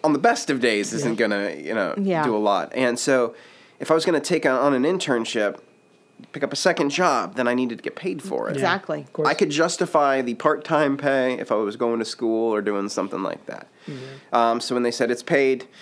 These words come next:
Speaker 1: and, um, "What are you interested in? Like, what do you want to do?" And that was really important both with Miss Angie, Dan, and Miss Denise, was,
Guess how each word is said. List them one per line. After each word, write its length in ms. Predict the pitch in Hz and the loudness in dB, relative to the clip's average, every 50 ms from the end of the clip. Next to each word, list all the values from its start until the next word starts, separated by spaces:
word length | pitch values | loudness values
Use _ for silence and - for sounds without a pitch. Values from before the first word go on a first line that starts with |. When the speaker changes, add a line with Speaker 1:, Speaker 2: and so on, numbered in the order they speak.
| - - - _ _ _ - | -20 -20 -20 _ _ _ 0
Speaker 1:
and, 420 | 120 117 113 110 110 110 107 - | 2 2 4 4 2 0 -2 -4
um, 380 | - - 120 117 113 110 110 107 - _ _ _ _ _ _ _ - | -2 0 2 2 2 0 -2 -6 -12 _ _ _ _ _ _ _ -10
"What 180 | - 120 131 139 | -2 0 2 2
are 40 | 151 | 2
you 340 | 156 156 151 151 147 143 - - _ - | 0 0 0 0 -2 -2 -6 -14 _ 0
interested 560 | 147 143 139 - - 113 - - - 90 - | 0 0 0 0 -4 -6 -6 -6 -8 -8 -10
in? 180 | - - - - - 208 160 - _ _ _ _ - | -10 -12 -12 -14 -14 -14 -16 -16 _ _ _ _ -20
Like, 100 | - - - | -20 -16 -10
what 200 | 110 113 127 135 | -4 -2 -2 0
do 60 | 151 | 0
you 140 | 156 156 151 | 0 0 0
want 420 | 135 120 127 123 127 127 - - | 0 2 2 2 2 2 0 -4
to 120 | - - 120 | -8 -8 -8
do?" 340 | 107 101 - 117 107 85 82 | -8 -6 -4 -2 -2 -2 2
And 80 | 104 | 2
that 120 | 123 151 160 | 2 2 2
was 140 | 170 147 | 0 0
really 240 | 147 147 151 151 143 | 0 0 2 2 2
important 540 | 131 123 120 - 143 139 135 120 120 117 110 | 0 0 0 0 0 0 0 0 -2 -2 0
both 340 | 123 120 120 113 - - - | 2 2 2 0 -2 -8 -4
with 300 | 113 113 107 - - - - - | -4 -4 -4 -4 -10 -18 -10 -8
Miss 160 | 113 113 - | -8 -4 0
Angie, 380 | 131 135 139 135 131 131 131 123 | 0 2 2 2 2 0 -2 -2
Dan, 360 | - 120 120 123 120 117 - | 0 0 0 2 0 0 -2
and 300 | - - 131 139 139 131 | -2 0 0 2 2 0
Miss 140 | 120 110 - | 0 -4 -4
Denise, 400 | - 92 98 95 78 85 - - - _ - - - - - - _ - | -4 -4 -4 -2 -4 -6 -8 -12 -14 _ -20 -20 -20 -20 -20 -20 _ -6
was, 520 | - 113 113 110 107 107 104 - - - | -2 0 2 2 2 0 -2 -4 -6 -8